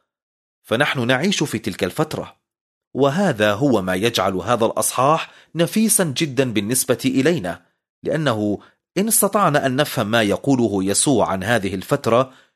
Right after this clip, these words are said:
يمكننا أن نفهم ما يريد منا أن نفعله في هذه الفترة.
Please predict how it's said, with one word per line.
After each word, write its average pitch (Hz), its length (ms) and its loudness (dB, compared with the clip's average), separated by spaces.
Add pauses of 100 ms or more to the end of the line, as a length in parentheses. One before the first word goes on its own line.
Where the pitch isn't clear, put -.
(220)
يمكننا 147 680 0
أن 110 100 -4
نفهم 123 320 -2
ما 104 300 2
يريد 131 440 0
منا 120 480 0
أن 101 120 -2
نفعله 151 680 2 (260)
في 101 300 -2
هذه 104 380 0
الفترة. 87 580 -10